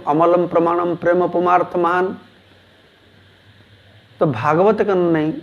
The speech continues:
এই প্রশ্ন আসে। তো এই উত্তরে বর্ণাগ্রী বলা হচ্ছে, মহারাজ পরীক্ষিত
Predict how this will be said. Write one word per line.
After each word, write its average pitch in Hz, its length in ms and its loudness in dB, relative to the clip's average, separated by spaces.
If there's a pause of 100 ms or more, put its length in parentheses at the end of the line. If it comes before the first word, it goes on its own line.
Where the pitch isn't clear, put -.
(440)
এই 165 120 -2
প্রশ্ন 160 360 -4
আসে। 120 280 -8 (1400)
তো 185 80 4
এই 185 200 6
উত্তরে 190 640 6 (160)
বর্ণাগ্রী 165 360 4
বলা 147 280 4
হচ্ছে, 180 320 -2 (1120)
মহারাজ 165 340 2 (120)
পরীক্ষিত 185 460 2